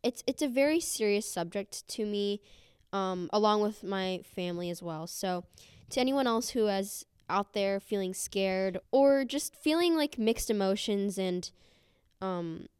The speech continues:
in general. I just want you to know that you're not alone. Um, I am always open to talk. Um, our D Ms are always open if you need anyone. And this also goes out to anyone who's just experiencing any type of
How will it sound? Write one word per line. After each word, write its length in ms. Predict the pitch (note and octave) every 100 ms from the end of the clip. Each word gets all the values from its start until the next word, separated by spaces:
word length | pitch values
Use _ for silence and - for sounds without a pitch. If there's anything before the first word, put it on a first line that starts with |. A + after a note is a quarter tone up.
| -
in 120 | A3
general. 480 | G3+ G3 F#3+ F#3 F#3
I 100 | A#3
just 120 | A#3 D4
want 160 | C4+
you 80 | C#4+
to 80 | C4+
know 240 | A3 G3
that 240 | G3+ F#3+ F3+
you're 220 | F#3 F#3
not 140 | F3+ E3+
alone. 600 | E3+ F#3+ A3 B3+ C4 C#4 _
Um, 460 | G3+ F#3+ F3+ F3 F#3+ - -
I 500 | G#3+ A3 A3+ A3+ A3+
am 180 | A3+ A3
always 360 | - A3+ C#4 C#4
open 320 | G#3+ G#3 A3+ A#3+
to 120 | C#4
talk. 600 | - - G#3 F#3+ - - - _
Um, 200 | G3+ G3+
our 120 | G3 G3
D 160 | G3+
Ms 180 | F#3+ G3
are 100 | G3
always 240 | F#3+ G#3 G#3+
open 320 | F#3+ G3 F#3+
if 160 | F#3+ G#3
you 60 |
need 140 | G3 F#3
anyone. 440 | F#3 F#3 F3+ F#3 - - - -
And 200 | A3 G#3+
this 100 | A#3+ -
also 260 | C#4 -
goes 200 | F#4 F4+
out 180 | C4 A#3+
to 140 | C4+ G#3+
anyone 260 | G#3+ G#3+
who's 320 | A3+ A3+ A3
just 240 | - G#3+ -
experiencing 880 | - - G3 G3 F#3+ G3 G3 F#3+ F#3
any 240 | F#3 F#3
type 280 | - F#3+ F#3
of 160 | F3+